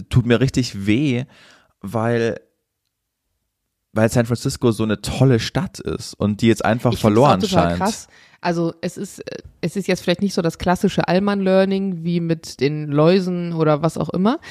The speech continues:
Speaker 2: aber es ist auf jeden Fall eine Info, die zum Beispiel in mir total vorbeigegangen ist.
Speaker 1: Mhm.
Speaker 2: Ähm, und wenn ich jetzt sagen würde, boah, ich muss, ich will mir mal ein neues Reiseziel, äh, stecken und ich hätte jetzt gesagt, ach, San Francisco, schön, Golden
Speaker 1: Oder?
Speaker 2: Gate Bridge, wolltest du immer mal hin?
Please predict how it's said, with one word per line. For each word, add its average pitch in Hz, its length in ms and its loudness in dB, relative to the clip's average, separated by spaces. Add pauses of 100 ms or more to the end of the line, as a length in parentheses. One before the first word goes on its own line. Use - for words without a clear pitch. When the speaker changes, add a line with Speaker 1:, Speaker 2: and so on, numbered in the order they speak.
(240)
Speaker 2:
aber 165 260 6
es 185 140 -2
ist 196 100 4
auf 180 120 4
jeden 190 140 4
Fall 185 140 2
eine 170 140 2
Info, 208 360 0
die 180 200 -4 (160)
zum 185 120 -2
Beispiel 170 280 2
in 170 100 -2
mir 190 140 2
total 180 280 0
vorbeigegangen 196 800 -2
ist. 101 340 2
Speaker 1:
Mhm. 123 60 -6 (440)
Speaker 2:
Ähm, 180 440 -2
und 185 360 -2
wenn 175 200 2
ich - 180 -8
jetzt 233 200 -2
sagen 202 340 2
würde, 196 160 2
boah, 190 200 2
ich 185 100 -4
muss, 185 300 -4
ich - 160 -6
will 196 100 2
mir 190 160 0
mal 175 200 0
ein 175 80 0
neues 165 300 0
Reiseziel, 180 680 0
äh, 156 260 0
stecken 170 320 0
und 190 100 0
ich - 100 -4
hätte 185 120 -2
jetzt 175 120 -4
gesagt, 170 200 -6
ach, - 140 -12
San 160 180 -10
Francisco, - 520 -10
schön, 170 420 2
Golden 107 300 2
Speaker 1:
Oder? 143 80 0
Speaker 2:
Gate 156 160 -2
Bridge, 156 180 -6
wolltest 180 220 -2
du - 20 4
immer 202 240 0
mal 180 160 0
hin? 202 240 0